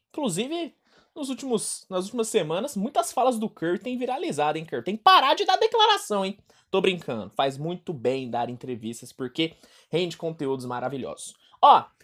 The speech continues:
a fala dessa vez que eu quero trazer aqui pra vocês é uma fala que tem gerado uma grande polêmica, porque ela confirmou um pensamento e algumas outras informações que saíram durante off-season. Confirmou o quê?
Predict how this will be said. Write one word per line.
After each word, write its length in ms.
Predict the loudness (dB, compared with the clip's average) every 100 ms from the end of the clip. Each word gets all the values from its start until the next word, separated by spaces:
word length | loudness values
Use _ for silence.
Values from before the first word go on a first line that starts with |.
| _
a 120 | -4
fala 320 | 2 4 4
dessa 260 | 2 0 -2
vez 140 | -2
que 60 | -4
eu 40 |
quero 180 | -4 -4
trazer 280 | -2 -4 -4
aqui 140 | -8
pra 120 | -8 -8
vocês 440 | -8 -4 -4 -2
é 20 |
uma 120 | -4
fala 260 | -2 0 0
que 100 | -2
tem 140 | -4
gerado 280 | -2 0 0
uma 80 | -4
grande 280 | -8 -10 -10
polêmica, 580 | -8 -6 -6 -8 -16 _ _ _
porque 220 | -10 0
ela 140 | 2 2
confirmou 1120 | 4 2 2 -2 -2 0 0 6 6 6 2 _ _ _ -8
um 120 | -8
pensamento 1120 | 4 4 4 -2 0 0 0 -2 -2 -4 -8
e 140 | -2 6
algumas 680 | 6 4 -4 0 0 0 -4 -8 2
outras 380 | 2 2 -4
informações 600 | -6 -6 -6 -6 -6 -8
que 80 | -8
saíram 560 | -6 -2 0 0 -2 -8 _ _ -20 -20 -4
durante 400 | 0 2 2 -2
off-season. 640 | -2 -4 -4 -4 -4 -10 _ _ _ _
Confirmou 460 | 0 0 0 2 2
o 40 |
quê? 320 | 2 -2 -2